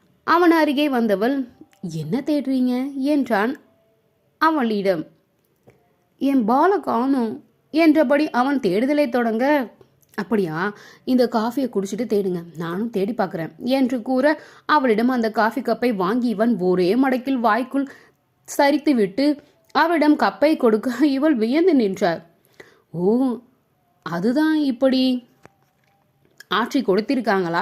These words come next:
என்று நினைத்தவள் தன் கப்பை எடுத்து கட்டிலில் அமர்ந்தபடி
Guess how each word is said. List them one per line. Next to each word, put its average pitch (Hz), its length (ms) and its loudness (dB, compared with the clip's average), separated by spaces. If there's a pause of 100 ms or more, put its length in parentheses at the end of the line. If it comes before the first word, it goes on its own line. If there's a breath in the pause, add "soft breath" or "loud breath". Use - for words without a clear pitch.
என்று 233 260 0
நினைத்தவள் 233 520 0 (460 loud breath)
தன் 339 200 4
கப்பை 311 320 2 (100)
எடுத்து 269 400 2 (2250 soft breath)
கட்டிலில் 359 440 2
அமர்ந்தபடி 262 580 0